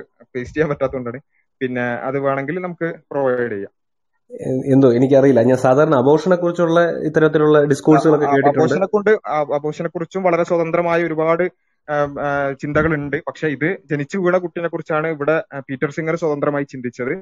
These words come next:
Speaker 1: അപ്പൊ അവിടെ അദ്ദേഹത്തിന് വന്ന സ്വതന്ത്ര ചിന്ത ആ കുട്ടിയെ കൊല്ലാന്നാണ്.
Speaker 2: ആ, അതിനോട് ഞാൻ പേഴ്സണലി യോജിക്കുന്ന ആളല്ല.
Speaker 1: അതെ, അതെ, അതാണ് ഞാൻ പറഞ്ഞത്. നിങ്ങള് പേഴ്സണലി യോജിക്കില്ല. കാരണം,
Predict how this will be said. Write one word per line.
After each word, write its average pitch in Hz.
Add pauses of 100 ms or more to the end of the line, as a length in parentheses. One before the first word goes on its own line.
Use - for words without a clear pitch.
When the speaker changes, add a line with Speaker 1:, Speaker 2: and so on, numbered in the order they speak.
(720)
Speaker 1:
അപ്പൊ 139
അവിടെ 135
അദ്ദേഹത്തിന് 135
വന്ന 143
സ്വതന്ത്ര 135
ചിന്ത 139
ആ 151
കുട്ടിയെ 147
കൊല്ലാന്നാണ്. 135 (920)
Speaker 2:
ആ, 139
അതിനോട് 127
ഞാൻ 165
പേഴ്സണലി 151
യോജിക്കുന്ന 135
ആളല്ല. 107 (600)
Speaker 1:
അതെ, 120
അതെ, 110
അതാണ് 147
ഞാൻ 180
പറഞ്ഞത്. 160
നിങ്ങള് 156
പേഴ്സണലി 170
യോജിക്കില്ല. 160
കാരണം, 147